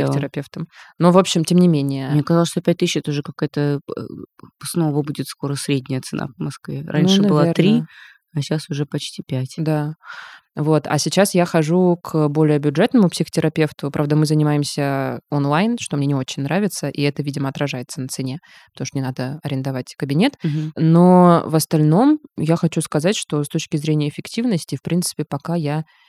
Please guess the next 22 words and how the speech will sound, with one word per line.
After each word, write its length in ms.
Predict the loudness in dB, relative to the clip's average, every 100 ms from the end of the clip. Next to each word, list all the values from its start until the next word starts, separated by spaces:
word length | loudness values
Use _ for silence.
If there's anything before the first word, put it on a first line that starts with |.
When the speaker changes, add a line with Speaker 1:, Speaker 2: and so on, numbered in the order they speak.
| _ _ _ -10 4
Speaker 1:
Нет, 180 | 4 6
ну, 80 | 4
когда 220 | 4 4
я 40 | 4
ходила 280 | 4 4
к 60 | 4
дорогой 300 | 2 4 2
психотерапевтке, 720 | 0 -4 -2 -2 -2 -4 -2
мне 120 | 0 4
было 160 | 4
понятно, 480 | 4 2 2 -2 -6
за 120 | -6
что 160 | -8 -6
я 120 | -6
отдаю 300 | -4 -4 -4
деньги, 520 | -2 0 0 -2 -4 -8
в 40 |
смысле, 300 | -6 -4 -4
что 160 | -2 0
она 160 | 2
стоила 400 | 0 0 -2 -2 -6
того, 340 | -8 -6 -10